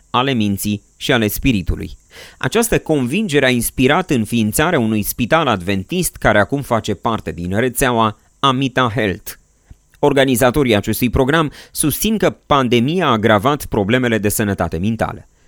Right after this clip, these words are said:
Până la trei sferturi din populația Statelor Unite a fost mai afectată de anxietate sau depresie.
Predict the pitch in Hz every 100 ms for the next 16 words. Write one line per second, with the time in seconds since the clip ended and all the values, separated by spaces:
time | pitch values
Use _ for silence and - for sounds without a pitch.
0 | - - - 120 113 110 123 117 - 123
1 | 113 117 95 113 107 104 110 117 113 113
2 | 101 123 117 120 107 101 107 131 107 110
3 | 110 113 110 101 107 - 131 117 87 87
4 | 92 - 117 123 113 113 98 - _ -
5 | 123 110 117 139 127 - -